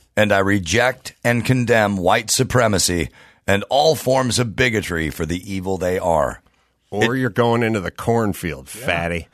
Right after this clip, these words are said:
Speaker 1: It's shameful to me to think anyone would try to use the stage of Jeopardy to advance or promote such a disgusting agenda.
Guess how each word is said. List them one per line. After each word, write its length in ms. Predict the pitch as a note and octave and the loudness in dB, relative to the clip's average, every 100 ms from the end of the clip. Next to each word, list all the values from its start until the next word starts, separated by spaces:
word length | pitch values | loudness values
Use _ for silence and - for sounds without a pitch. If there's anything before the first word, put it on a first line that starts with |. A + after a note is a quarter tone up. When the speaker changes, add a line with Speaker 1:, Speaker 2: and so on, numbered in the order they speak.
| - | -6
Speaker 1:
It's 480 | - - - A2 - | -6 -4 -4 -2 0
shameful 540 | - E3 F3+ C#3 A#2+ | 2 2 2 0 0
to 100 | - | 0
me 260 | G2 F#2 E2 | -2 0 0
to 120 | - | -2
think 260 | F2+ A#2 A2 | -2 -2 -2
anyone 420 | C#3+ D3+ D3+ C#3 B2+ | -4 -2 0 0 0
would 140 | G#2+ | -2
try 360 | D#2+ B2 B2 B2+ | -2 0 0 0
to 120 | G2 | -2
use 340 | G2 A2+ B2 F#2 | -2 -2 -2 -2
the 100 | F2+ | -2
stage 500 | - B2+ A#2+ A#2 F2+ | 0 2 0 0 -4
of 160 | D2+ | -6
Jeopardy 640 | D#2+ F#2+ B2+ A#2+ G2+ D2+ C#2 | -2 2 2 2 -2 -2 -6
to 180 | - E2+ | -6 -6
advance 500 | D#2+ D2+ A2+ A#2+ A#2+ | -6 -4 -4 -4 -6
or 100 | G#2 | -8
promote 560 | - G2+ G2+ C3+ A#2+ - | -6 -4 0 0 0 -2
such 320 | - F#2+ - | -2 0 -2
a 40 | |
disgusting 720 | D2+ - - - A2+ - F#2+ F2 | -4 -2 -2 -2 -2 -2 -2 -2
agenda. 640 | D2+ A2 A#2+ F#2+ C2 - | 0 0 0 -2 -4 -6